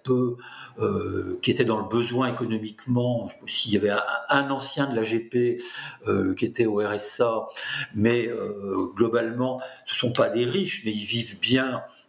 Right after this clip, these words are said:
euh, et même, euh, au-dessus de la moyenne, mais, euh, devenus des yuppies au sens où ils auraient des niveaux de rémunération, euh, extrêmement élevés, euh, des métiers, euh, qui seraient liés à la finance.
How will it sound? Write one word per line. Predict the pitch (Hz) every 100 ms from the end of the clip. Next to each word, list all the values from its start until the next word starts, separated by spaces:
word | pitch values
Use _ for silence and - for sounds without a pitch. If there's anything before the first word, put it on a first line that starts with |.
| -
euh, | 101 98 95 92 92 101
et | 98
même, | 101 113 113 98
euh, | 90 90 87 101
au-dessus | 120 123 - 135
de |
la | 107
moyenne, | 120 165 196 131 110
mais, | 120 127 - - - - 104
euh, | - - 101
devenus | 123 135 131 156
des | 135
yuppies | 123 135 123 - 156
au | 135
sens | - 135 139 143 -
où |
ils | 107 104
auraient | 107 113
des | 113
niveaux | 110 107 120
de |
rémunération, | 107 104 107 107 101 - - 123 120 117 110 98
euh, | 98 101
extrêmement | 98 - - 113 110 107
élevés, | 104 - 120 123 120 120 - - - -
euh, | 107 98 92 95
des | 113
métiers, | 117 123 135 139 - 139 135 127 - - - -
euh, | 104 95 92 98 95
qui | -
seraient | - 113
liés | 107 117
à |
la | 104 -
finance. | - 123 135